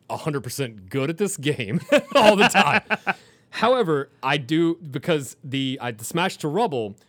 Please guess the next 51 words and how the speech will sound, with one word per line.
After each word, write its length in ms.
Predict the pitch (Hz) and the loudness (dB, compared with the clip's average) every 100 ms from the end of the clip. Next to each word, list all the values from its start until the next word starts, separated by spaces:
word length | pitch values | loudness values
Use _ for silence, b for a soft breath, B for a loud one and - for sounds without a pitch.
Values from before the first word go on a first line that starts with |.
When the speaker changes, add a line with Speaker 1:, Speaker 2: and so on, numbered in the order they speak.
| b - | b -4
Speaker 1:
I, 120 | 175 | -2
I'll 160 | 151 247 | 0 0
confirm 380 | - 175 226 233 | 0 0 2 2
it 40 | |
while 140 | 156 131 | 0 -2
you 140 | 120 | -4
vamp 260 | 113 311 151 | -2 -2 -2
in 80 | |
a 40 | 107 | -6
second, 360 | - 104 110 - | -6 -6 -8 -8
but 100 | 123 | -2
I 80 | 160 | -2
don't 180 | 220 233 | -2 -2
think 140 | 240 | -4
it 60 | 160 | -4
actually 300 | 196 - 185 | -4 -4 -8
takes 260 | - 175 165 | -4 -4 -2
it 60 | |
off 120 | 127 | -4
the 60 | - | -6
table. 340 | - 226 117 | -6 -4 -4
It 60 | 117 | -8
just 180 | 151 - | -8 -4
says 160 | 151 151 | -6 -6
it 140 | 143 | -12
counts 340 | - 180 185 143 | -8 -6 -6 -8
as 80 | 117 | -8
being 220 | 131 117 | -6 -6
destroyed. 520 | 98 - 185 95 - b b b b | -10 -8 -6 -6 -12 b b b b
So 140 | - | 0
what 160 | 190 190 | 0 0
that 160 | 175 | -2
means 440 | 147 214 208 160 123 | -2 -2 -2 -4 -6
is 220 | 165 135 | -6 -6
that 140 | 127 139 | -6 -10
you 140 | 131 | -8
don't, 280 | 143 170 175 _ _ _ | -2 -2 -2 _ _ _
you 80 | - | -10
don't 160 | 135 - | -10 -8
pick 180 | 127 | -10
it 80 | 117 | -4
up. 200 | 185 - _ b b b b b b b b b | -4 -4 _ b b b b b b b b b
Speaker 2:
If 60 | - | -6
there 100 | 147 | -6
are 40 | |
no 200 | 127 165 | -4 -4
terrain 280 | 180 151 147 | -4 -6 -6
features 320 | 143 131 123 | -8 -10 -10
on 100 | 123 | -12
the 60 | 110 | -12
battlefield. 520 | 101 95 - - - | -12 -14 -16 -20 -20